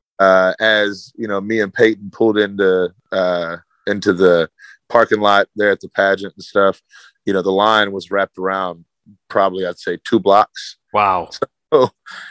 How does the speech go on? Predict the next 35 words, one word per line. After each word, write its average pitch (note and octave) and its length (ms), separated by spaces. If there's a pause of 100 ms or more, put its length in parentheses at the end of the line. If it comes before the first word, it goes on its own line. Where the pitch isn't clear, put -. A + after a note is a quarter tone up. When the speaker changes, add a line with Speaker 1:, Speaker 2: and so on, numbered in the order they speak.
(120)
Speaker 1:
yeah, F#2+ 340
it A2 60
was, A#2+ 340
it A2 60
was A2+ 160
pretty A2 200
nuts. G#2+ 180
Which, D#3+ 200
I F3 60
mean, E3+ 140
that, F#3 240
that's - 220
kinda B2 220
how A2 320
Glory's A2 400
shows G#2+ 360
have F#2 100
started C3+ 380
to G#2+ 80
been G2 260
getting F#2 400 (260)
Speaker 2:
Really? A2 240
Speaker 1:
at, G2+ 160 (160)
yeah, G2 360
at A2 140
the, A2 200
at G#2+ 100
the A2 80
Broad-, A2+ 380
South A2 300
Broadway G#2 340
Athletic G#2+ 420
Club. - 200 (840)
Um, F2 540
so G#2+ 480